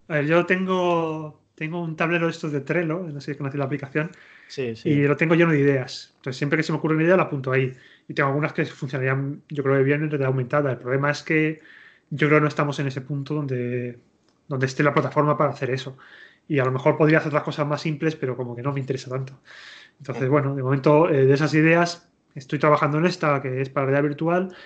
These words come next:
Speaker 1: Cuando acabe, veremos a ver un poco, volveré a evaluar qué tal está el mercado de realidad aumentada y demás, y a ver si veo alguna idea que encaje. Y, digamos, no digo que no, pero tampoco he visto un encaje bien entre las ideas que, que tengo y lo que,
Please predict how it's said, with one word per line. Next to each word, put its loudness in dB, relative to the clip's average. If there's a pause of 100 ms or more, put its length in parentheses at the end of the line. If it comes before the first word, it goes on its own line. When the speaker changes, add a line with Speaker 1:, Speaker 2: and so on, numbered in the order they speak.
(240)
Speaker 1:
Cuando 2
acabe, 6
veremos 2
a 2
ver 2
un -2
poco, -2
volveré 4
a 4
evaluar 4
qué -6
tal -4
está -4 (400)
el -2
mercado 4
de 6
realidad 4
aumentada 2
y 2
demás, -2
y -2
a -8
ver 2
si 0
veo 6
alguna 4
idea 2
que 2
encaje. 0 (1160)
Y, 6 (240)
digamos, 6
no 10
digo 8
que 2
no, 2
pero 2
tampoco 2
he 2
visto -2
un -2
encaje -2
bien 2
entre -2
las -8
ideas 2
que, 0 (140)
que -6
tengo 4
y 2
lo -2
que, -4